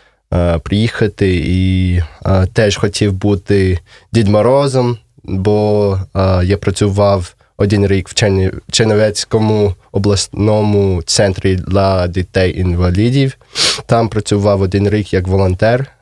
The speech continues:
е, працював волонтером там. І я просто сумував за ними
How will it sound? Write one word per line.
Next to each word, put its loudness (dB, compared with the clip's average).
е, 2
працював -2
волонтером 0
там. -2
І 2
я 2
просто -2
сумував 2
за 0
ними 2